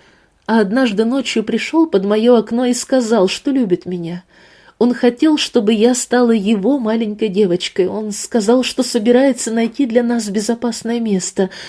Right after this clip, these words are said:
Я узнаю его, когда, э, когда он найдет это место,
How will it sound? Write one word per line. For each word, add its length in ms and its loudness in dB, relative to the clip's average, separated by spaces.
Я 200 2
узнаю 480 0
его, 380 4
когда, 600 2
э, 420 2
когда 320 -2
он 100 -2
найдет 400 0
это 140 -2
место, 460 -2